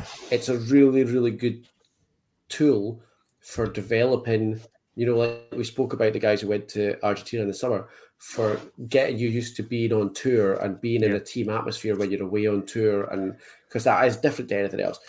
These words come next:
Speaker 1: So even if it's not an on-pitch development thing, you're developing people in a team atmosphere, in a tour atmosphere,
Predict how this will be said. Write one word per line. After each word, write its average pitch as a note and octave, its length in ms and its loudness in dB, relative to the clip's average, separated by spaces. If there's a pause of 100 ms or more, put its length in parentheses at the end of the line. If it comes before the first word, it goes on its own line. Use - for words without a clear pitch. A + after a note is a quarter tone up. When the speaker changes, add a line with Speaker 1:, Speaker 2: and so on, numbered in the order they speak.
(100)
Speaker 1:
So B2 300 0 (400)
even D#3 260 6
if C3+ 120 2
it's - 160 -6
not B2 340 2 (1160)
an A#2+ 100 0
on-pitch B2 560 2
development A2 500 2
thing, F#2 200 -4
you're F#2+ 120 -2
developing A#2 540 0
people A#2 320 -2
in G#2+ 80 0
a G2+ 80 -2
team A#2+ 320 -4
atmosphere, G#2 560 -4
in G2 80 -6
a G2 60 -8
tour A#2 400 -2
atmosphere, - 640 -6